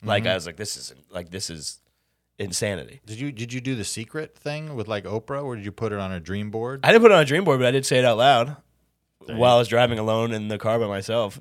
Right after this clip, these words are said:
Speaker 2: Yeah.
Speaker 1: Crying to Buck Owens. Uh, truly, though, I, the only tear I've shed over this entire thing was I, at, 'cause I, right after the meeting,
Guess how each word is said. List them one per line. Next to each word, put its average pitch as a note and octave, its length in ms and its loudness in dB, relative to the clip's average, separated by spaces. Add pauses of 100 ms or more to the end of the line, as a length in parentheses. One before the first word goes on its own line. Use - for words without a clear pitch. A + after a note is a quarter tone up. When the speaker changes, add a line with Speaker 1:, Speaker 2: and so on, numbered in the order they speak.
(120)
Speaker 2:
Yeah. A#2+ 320 2
Speaker 1:
Crying G2+ 260 0
to G2+ 60 -6
Buck G2 200 -4
Owens. G2+ 360 -8 (800)
Uh, F#2+ 640 -2 (560)
truly, C#3+ 320 2
though, D3+ 260 4
I, C3 100 2
the C#3 120 2
only D#3+ 220 4
tear C#3+ 240 2
I've A#2 160 4
shed A#2 220 0
over G#2 160 -2
this G2+ 160 -6
entire G2 300 -2
thing F#2 260 -6
was F#2 160 -8
I, E2+ 400 -4
at, G#2 200 -4
'cause - 80 -10
I, G2 100 -4
right G#2 160 -2
after G#2 180 -4
the F#2 80 -12
meeting, F2+ 360 -10